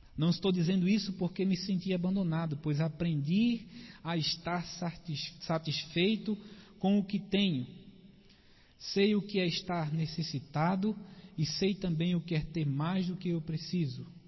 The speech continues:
Aprendi o segredo de me sentir contente em todo lugar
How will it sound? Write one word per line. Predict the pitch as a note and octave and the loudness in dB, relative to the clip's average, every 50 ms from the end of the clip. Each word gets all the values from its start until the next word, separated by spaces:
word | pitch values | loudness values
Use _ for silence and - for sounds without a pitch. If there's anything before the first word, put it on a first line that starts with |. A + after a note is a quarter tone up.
| - - - - - - _ _ - - | -20 -20 -20 -20 -20 -20 _ _ -10 -4
Aprendi | D3 D3 D3 - F3 E3+ D#3+ D#3+ F#3 | -4 -4 -2 0 2 2 4 4 2
o | F#3 E3+ | 2 0
segredo | - - F3+ D#3+ C#3+ D3 D3+ E3+ F3+ F3 F3 | 0 0 -2 0 2 2 4 4 4 4 2
de | D#3+ E3+ | 0 0
me | E3 E3+ E3 | 0 -2 -2
sentir | - - F3 D#3 C#3 - F3 D#3+ D3+ | -2 -2 -2 -4 -2 0 -2 -2 -2
contente | - - D#3+ D3+ C#3+ - - - G3 G#3+ A#3 B3 A3 - - A#3 A3+ A3+ - - - - - - | -2 -4 -2 -2 -4 -4 -4 0 2 2 4 2 0 -2 -4 -6 -6 -6 -6 -14 -20 -20 -12 -6
em | E3 E3 D#3+ D3+ | -2 -2 -2 -2
todo | D#3 - G3+ G3 A3+ G3 F#3+ | -2 -2 0 0 2 2 2
lugar | F3+ D#3+ C3+ C3 C3 D3 D#3+ F3+ G#3 G#3+ A3 | 0 0 0 0 0 0 0 0 0 0 -2